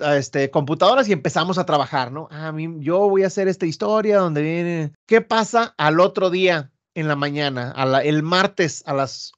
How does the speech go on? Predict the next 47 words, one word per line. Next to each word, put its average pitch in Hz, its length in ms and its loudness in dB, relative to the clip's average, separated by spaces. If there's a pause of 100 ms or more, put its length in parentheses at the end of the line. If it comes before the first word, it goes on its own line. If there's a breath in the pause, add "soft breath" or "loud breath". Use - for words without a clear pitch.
ocho 185 340 -2
o - 20 0
nueve 175 180 -2
de 175 60 -2
la 165 100 -2
mañana, 190 380 -4
tenemos 170 480 -4
nuestro 160 400 -2
primer 165 500 0
Scrum 165 440 -2
diario 165 420 2
o 156 100 0
Daily 135 320 0
Scrum. 120 340 -8
¿De 185 220 2
qué 240 160 2
se 254 140 -2
trata 202 360 2
esta 185 240 0
reunión? 135 500 -4
Esta 175 260 2
reunión 202 640 2 (100)
tradicionalmente, 170 1200 -2 (120)
eh, 131 480 -4
se - 160 0
hacían 156 360 0
tres 147 220 0
preguntas, 147 680 -2 (220)
que 135 160 0
es 139 80 0
lo 160 140 0
que 165 100 -8
te - 120 -2
vas 139 160 0
a 156 60 -2
topar 147 280 -2
en 156 80 0
el 147 80 -2
mercado 131 380 0
ahorita, 139 300 -2
que 143 100 -4
todos 156 560 4
los 156 140 0
equipos 147 380 -6
la 139 140 0
siguen 135 360 -6
haciendo. 139 400 -8